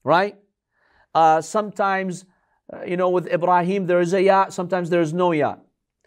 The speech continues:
Um, sometimes the ta,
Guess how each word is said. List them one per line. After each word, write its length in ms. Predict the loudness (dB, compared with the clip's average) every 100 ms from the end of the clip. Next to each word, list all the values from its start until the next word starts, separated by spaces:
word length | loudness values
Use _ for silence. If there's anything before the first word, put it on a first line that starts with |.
| _ _ _ _
Um, 340 | -4 -2 -2 -6
sometimes 920 | -6 -6 -2 0 0 0 -2 -6 -12 _ _ _ _
the 580 | -12 -2 2 4 2 0 -4 _ _ _ _ _ _ _ _
ta, 360 | 0 2 2